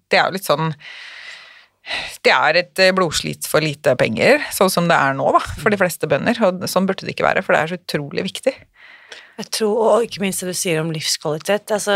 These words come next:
Speaker 2: jeg, eh, vi snakket akkurat om energier <laughs> før vi startet opptaket her, og jeg tror ikke det går an å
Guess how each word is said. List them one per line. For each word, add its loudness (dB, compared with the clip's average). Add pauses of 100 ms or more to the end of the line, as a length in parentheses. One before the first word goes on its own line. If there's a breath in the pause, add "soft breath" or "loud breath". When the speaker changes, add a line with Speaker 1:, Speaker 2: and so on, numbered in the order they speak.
Speaker 2:
jeg, 2 (100)
eh, 0
vi -4
snakket -4
akkurat -4
om -4
energier -2
<laughs> -2
før 2
vi -2
startet 0
opptaket -8
her, 0 (840 loud breath)
og 0
jeg -2
tror -4
ikke -6
det -4
går 2
an -6
å -12